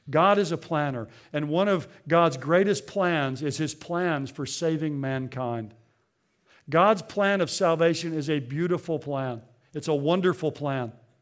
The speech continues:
God has left nothing to chance when it comes to your salvation and my salvation. God sent his son, the Bible says, in the fullness of time to die on the cross. He rose from the dead.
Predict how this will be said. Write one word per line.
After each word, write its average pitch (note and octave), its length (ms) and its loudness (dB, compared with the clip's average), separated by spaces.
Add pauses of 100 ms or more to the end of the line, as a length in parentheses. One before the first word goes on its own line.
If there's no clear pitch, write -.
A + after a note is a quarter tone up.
(480)
God F3+ 260 6
has F3 180 0
left E3+ 260 2
nothing G3+ 480 0
to E3+ 100 -8
chance E3 580 -2
when D3 120 -4
it D3 100 -8
comes E3 240 -2
to D#3+ 100 -6
your D3+ 220 -4
salvation D3 640 -2
and B2+ 100 -6
my B2+ 160 -6
salvation. A#2+ 640 -8 (720)
God E3 260 4
sent G3+ 200 2
his D#3+ 200 2
son, F#3+ 320 2
the F#3+ 80 0
Bible E3+ 380 2
says, F3 320 0
in D3+ 120 -2
the C3+ 80 -2
fullness F#3 520 -2
of E3 140 -8
time D#3 480 -4 (400)
to D3 80 -8
die C#3+ 320 4
on E3 160 2
the D#3 80 -2
cross. D#3+ 720 -2 (260)
He D3 120 -2
rose D#3+ 360 4
from E3+ 180 -6
the E3+ 80 -2
dead. B2 440 -2